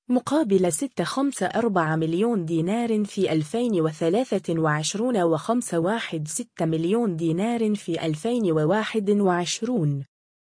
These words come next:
وجاءت إسبانيا في المرتبة الثانية من حيث استقطاب الاستثمارات التونسية،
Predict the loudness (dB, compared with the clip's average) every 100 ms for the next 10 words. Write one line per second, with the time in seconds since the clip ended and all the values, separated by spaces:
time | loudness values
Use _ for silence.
0 | _ _ 0 2 4 4 2 -2 -6 -8
1 | -6 -4 0 2 2 0 -2 0 0 0
2 | 0 0 0 -4 -4 -2 0 2 2 2
3 | 2 0 -2 -4 -4 -6 -6 -10 -2 0
4 | 2 2 0 -4 -4 -4 -2 -2 0 0
5 | -2 -4 -2 0 2 2 -2 -2 0 0
6 | 0